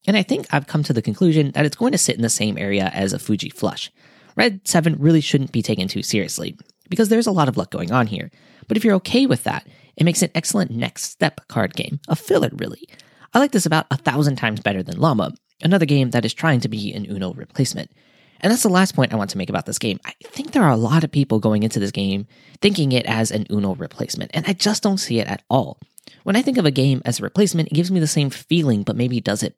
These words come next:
better. And lately, there's been a lot of videos of board game reviewers doing lists of top ten board game replacements, and we are thinking of joining in on the fun,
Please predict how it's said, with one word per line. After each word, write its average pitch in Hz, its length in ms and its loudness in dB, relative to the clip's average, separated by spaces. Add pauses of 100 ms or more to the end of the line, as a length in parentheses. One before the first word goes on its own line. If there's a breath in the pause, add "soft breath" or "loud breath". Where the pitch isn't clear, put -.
better. 104 280 -2 (520 soft breath)
And 170 100 2
lately, 208 260 2
there's 156 180 4
been 160 120 0
a 139 80 2
lot 143 220 0
of 143 80 0
videos 110 260 0
of 104 80 -6
board 123 160 0
game 107 100 -4
reviewers 135 380 2 (220 loud breath)
doing 131 180 2
lists 160 160 0
of 98 60 -6
top 101 220 -2
ten 95 200 -4
board 135 200 2
game 101 100 -4
replacements, 196 560 0
and 151 160 -2
we 196 140 0
are 143 60 2
thinking 113 280 -2
of 98 80 -6
joining 90 260 -4
in 87 120 -8
on 82 100 -10
the - 80 -14
fun, 220 240 -4